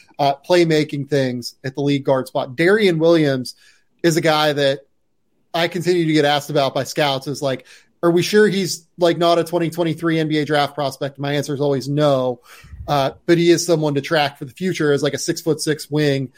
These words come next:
who can kinda dribble, who can kinda defend, who can kinda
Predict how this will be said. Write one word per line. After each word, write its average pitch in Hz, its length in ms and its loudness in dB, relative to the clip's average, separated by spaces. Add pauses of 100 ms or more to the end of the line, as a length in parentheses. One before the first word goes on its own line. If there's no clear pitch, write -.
(260)
who 170 80 4
can 156 300 -4
kinda 170 300 0
dribble, 143 440 0
who 139 100 -6
can 127 160 -8
kinda 160 280 -2
defend, 139 480 -2
who 135 100 -10
can 135 160 -12
kinda 156 380 -2